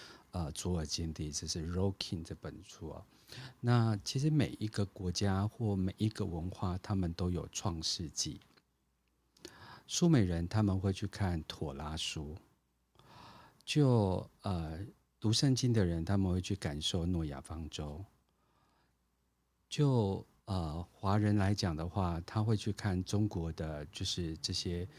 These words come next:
呃，创世纪相关的，呃，文字跟文化。那有，呃，玛雅人呢？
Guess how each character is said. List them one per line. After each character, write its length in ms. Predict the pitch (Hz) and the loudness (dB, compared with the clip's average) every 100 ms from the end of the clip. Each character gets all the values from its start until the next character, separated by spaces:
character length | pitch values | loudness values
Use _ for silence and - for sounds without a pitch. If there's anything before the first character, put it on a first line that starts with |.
| - - - | -20 -20 -12
呃， 240 | - 80 87 - | -8 -8 -8 -8
创 320 | - 135 101 | 0 2 2
世 200 | - 107 | 2 0
纪 220 | 92 101 90 | 0 0 0
相 240 | 95 90 | 0 0
关 320 | 87 87 82 | 0 0 0
的， 340 | 85 71 - 107 - _ - | -2 -6 -8 -14 -20 _ -10
呃， 180 | 90 73 | -8 -6
文 260 | 82 90 | -4 -2
字 340 | - - 85 - _ _ - | 0 0 -2 -6 _ _ -4
跟 180 | 95 | -2
文 220 | 90 78 76 | -2 -6 -8
化。 320 | - 73 - _ _ _ _ _ _ _ _ _ | -6 -8 -10 _ _ _ _ _ _ _ _ _
那 320 | 151 143 131 117 _ _ _ _ _ _ _ _ _ _ _ _ _ _ _ | 4 4 4 -2 _ _ _ _ _ _ _ _ _ _ _ _ _ _ _
有， 140 | 104 113 - - - | 0 0 0 -14 -4
呃， 260 | 107 98 87 | 0 2 2
玛 180 | 92 110 | 4 6
雅 140 | 104 | 4
人 200 | 85 80 | 4 0
呢？ 220 | 82 95 | -2 -4